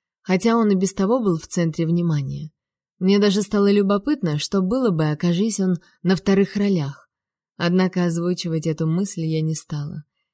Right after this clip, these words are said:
"Бедняга, как же она сейчас должна страдать!" закончил с усмешкой монарх. Я посмотрела на него.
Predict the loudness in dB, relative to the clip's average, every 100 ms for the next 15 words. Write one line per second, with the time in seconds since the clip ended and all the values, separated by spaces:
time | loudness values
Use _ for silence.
0 | _ -4 -2 2 2 2 2 0 0 0
1 | 2 2 4 2 2 0 0 0 2 2
2 | 2 2 2 0 -2 0 0 -2 -4 -10
3 | _ _ -4 -2 0 0 0 -2 -8 -6
4 | -6 -4 -4 -6 -6 -4 -4 -6 -8 _
5 | _ _ _ _ 2 2 2 2 2 2
6 | 2 4 6 6 4 2 -4